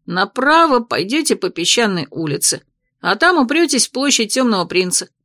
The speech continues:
Счастливую подкову вам всякий покажет, лучшая таверна в Балегусе. Прощавайте". И наш гид побежал дальше по своим делам.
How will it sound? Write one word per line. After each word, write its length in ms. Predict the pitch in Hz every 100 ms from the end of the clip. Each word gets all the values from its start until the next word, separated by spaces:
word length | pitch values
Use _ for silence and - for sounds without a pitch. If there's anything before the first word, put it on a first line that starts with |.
| _ _ _ _ -
Счастливую 520 | 190 233 294 285 285
подкову 460 | 277 269 294 277
вам 180 | 269 269
всякий 400 | - 240 247 247
покажет, 600 | 226 226 196 147 - -
лучшая 420 | 269 311 - 285
таверна 560 | 269 269 269 294 269 247
в 60 | 220
Балегусе. 560 | 233 226 170 147 - _ _ _ _
Прощавайте". 960 | - 170 - 247 254 269 247 - - _ _ _ _ _ _ _ _ -
И 140 | 190
наш 280 | 220 285 240
гид 300 | 208 311 320
побежал 400 | 202 202 240 247
дальше 360 | 208 254 - 214
по 120 | 208
своим 340 | 190 196 196
делам. 380 | 190 196 165